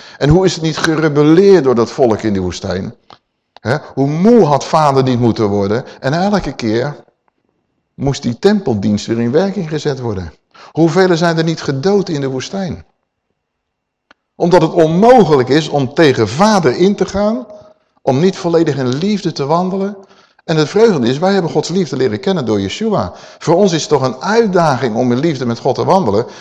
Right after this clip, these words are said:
Ook al zeggen de mensen om je heen, "Ja, een beetje eng, hè? Een beetje wettisch, zei je."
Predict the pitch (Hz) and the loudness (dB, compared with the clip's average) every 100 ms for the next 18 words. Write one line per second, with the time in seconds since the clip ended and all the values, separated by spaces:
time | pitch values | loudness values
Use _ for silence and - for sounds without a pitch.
0 | - 170 147 127 101 98 101 107 98 101 | -2 0 2 0 0 0 -2 -4 -4 -4
1 | 101 110 117 123 - - 80 92 101 104 | -4 -2 -4 -6 -16 -20 -18 -14 -10 -10
2 | 92 90 - 135 135 98 127 98 87 95 | -10 -10 -10 -8 -6 -4 -4 -6 -6 -6
3 | - 117 170 - 117 120 127 156 | -6 -6 -6 -6 -6 -6 -6 -10